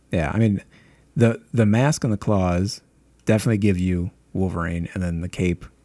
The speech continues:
and all the, the bat <laughs> accoutrement, uh, tell you about Batman. So,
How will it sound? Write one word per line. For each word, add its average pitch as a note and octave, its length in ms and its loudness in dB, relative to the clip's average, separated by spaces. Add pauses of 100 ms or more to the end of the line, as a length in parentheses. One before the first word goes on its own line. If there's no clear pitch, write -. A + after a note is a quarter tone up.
and E2 140 -4
all E2 120 -4
the, E2 200 -6 (200)
the E2 80 -8
bat E2+ 320 -4 (420)
<laughs> - 0 - (180)
accoutrement, G2+ 720 -2 (460)
uh, G2+ 340 0 (160)
tell F2 140 0
you F2 80 2
about E2 240 -2
Batman. D#2+ 520 -4
So, F2 300 -2